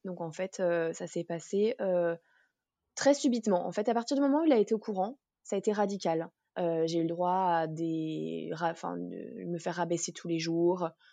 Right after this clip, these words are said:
Heu, tu sais, comme si le fait que je sois enceinte,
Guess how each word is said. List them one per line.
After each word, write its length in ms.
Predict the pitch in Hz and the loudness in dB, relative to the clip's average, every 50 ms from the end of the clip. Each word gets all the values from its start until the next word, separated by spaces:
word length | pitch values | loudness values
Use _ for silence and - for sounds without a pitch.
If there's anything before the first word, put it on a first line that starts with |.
| _ _ - | _ _ -8
Heu, 500 | 175 165 160 165 170 175 - 87 87 87 - - _ _ _ _ _ _ _ _ _ - | -6 -4 -4 -4 -4 -4 -4 -6 -8 -10 -14 -18 _ _ _ _ _ _ _ _ _ -14
tu 140 | - - 196 | -8 -8 0
sais, 360 | - 247 247 254 262 262 262 - - _ - | 6 8 8 10 8 6 4 -2 -10 _ 2
comme 200 | 240 226 233 226 | 4 4 4 4
si 360 | - - - - 247 269 277 | 0 -4 -8 -4 0 2 6
le 100 | 247 214 | 6 6
fait 200 | - 226 233 233 | 4 2 -2 0
que 180 | - 214 190 180 180 _ _ | 2 2 2 2 -2 _ _
je 100 | - - | -6 -4
sois 140 | - 240 220 | 0 2 2
enceinte, 480 | 208 202 - - 214 196 220 254 254 | 2 0 0 -2 0 0 0 0 -2